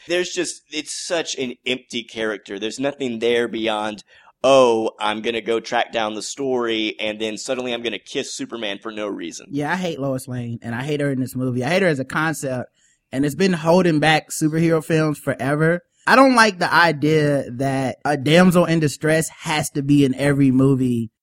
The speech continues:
Speaker 1: Mm-hmm.
Speaker 2: and especially when most of the stuff she gets into is just her fault. Like, it's just her being stupid. If there was, like, some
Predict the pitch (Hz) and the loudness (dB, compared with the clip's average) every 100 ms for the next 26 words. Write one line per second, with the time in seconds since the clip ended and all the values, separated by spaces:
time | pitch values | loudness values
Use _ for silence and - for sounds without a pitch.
0 | - 107 131 175 185 - 262 370 339 302 | -12 -10 -2 0 0 2 4 4 4 4
1 | 262 - _ _ _ - 185 220 208 147 | 2 -2 _ _ _ -4 6 6 6 0
2 | 170 190 277 269 269 262 247 254 262 254 | 0 4 4 4 2 4 2 2 2 2
3 | 247 226 240 262 254 226 202 233 220 226 | 2 2 2 2 2 2 2 2 2 6
4 | 240 226 226 226 151 - 190 220 233 151 | 4 6 4 4 2 0 2 4 2 4
5 | 185 254 226 214 202 196 185 - 202 165 | 8 8 8 4 4 2 0 2 2 2
6 | 156 190 247 285 240 214 - - 220 220 | 0 4 6 6 4 2 2 2 4 4